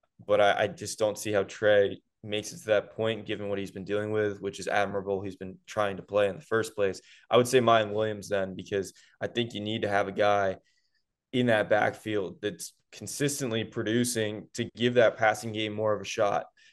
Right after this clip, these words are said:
If Georgia makes them one-dimensional, as much as those Georgia defensive backs struggled against L S U, I just,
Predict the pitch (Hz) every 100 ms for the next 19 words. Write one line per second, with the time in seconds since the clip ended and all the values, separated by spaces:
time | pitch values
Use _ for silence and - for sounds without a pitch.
0 | - 107 101 120 160 156 139 127 127 117
1 | 113 113 107 110 - 101 95 - 104 95
2 | 113 143 156 123 127 113 - 117 110 104
3 | 107 107 101 95 101 98 - - 110 104
4 | 104 95 - 107 101 98 104 101 92 _
5 | _ _ _ _ - 101 107 123 -